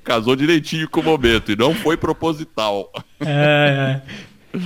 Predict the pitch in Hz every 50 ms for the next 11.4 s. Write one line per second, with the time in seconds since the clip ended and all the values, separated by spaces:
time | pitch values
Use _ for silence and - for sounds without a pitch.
0 | 175 165 - - - 151 147 - 160 139 139 147 147 170 156 147 - 180 185 190
1 | 190 180 190 190 170 160 165 131 175 180 - - - - 170 185 196 196 185 165
2 | 156 151 147 143 147 151 151 147 143 135 135 135 135 143 143 143 - - 151 147
3 | 160 180 175 - 185 165 151 143 165 160 151 - 139 143 143 143 - 151 135 139
4 | - 147 139 143 139 135 135 139 156 160 170 170 170 165 151 160 170 170 170 175
5 | 170 170 170 - 175 175 170 - 151 - 147 139 135 - 147 - 170 165 160 -
6 | - - - 139 170 208 214 185 170 170 - 170 160 160 160 160 147 - - -
7 | - - - 170 151 151 165 165 156 - - - 165 170 180 180 180 175 165 160
8 | 147 143 - - - - - - - - - _ _ _ - 165 165 - - -
9 | 170 170 151 147 180 170 175 - 151 143 160 139 127 147 165 202 202 190 180 170
10 | 165 160 156 151 147 143 147 143 143 139 - - - 165 185 196 185 170 160 160
11 | 160 165 175 165 - - -